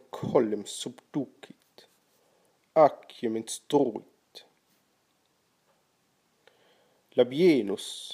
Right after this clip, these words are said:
ut erat e praeceptum a Caesare, ne proelium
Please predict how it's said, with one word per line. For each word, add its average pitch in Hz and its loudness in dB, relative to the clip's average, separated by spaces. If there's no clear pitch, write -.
ut 156 -2
erat 151 2
e 170 2
praeceptum - -4
a 131 -2
Caesare, - 0
ne 143 2
proelium 160 0